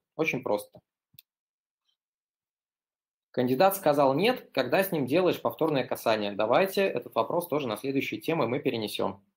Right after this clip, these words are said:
А, вопрос по рекомендации. Расскажите более подробно, по какому примерно скрипту общаешься. То же самое, это следующая тема. У нас сейчас тема список, вопросы про список.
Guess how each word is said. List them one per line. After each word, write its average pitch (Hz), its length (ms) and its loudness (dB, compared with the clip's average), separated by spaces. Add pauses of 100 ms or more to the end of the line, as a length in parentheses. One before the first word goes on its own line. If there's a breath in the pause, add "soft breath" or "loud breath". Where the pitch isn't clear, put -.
(1800 loud breath)
А, 117 360 4
вопрос 135 360 2
по 156 60 0
рекомендации. 139 560 2
Расскажите 139 400 -2
более 139 180 2
подробно, 156 360 2
по - 60 -10
какому 139 280 -4
примерно 165 320 0
скрипту - 500 -4
общаешься. 123 840 2
То 175 280 4
же - 60 -8
самое, 196 400 0
это 139 120 -6
следующая 131 560 0
тема. 202 320 0
У - 20 -2
нас 135 160 -4
сейчас 113 140 -10
тема 113 240 -4
список, - 420 -4
вопросы 143 400 -2
про 117 140 -2
список. - 340 -10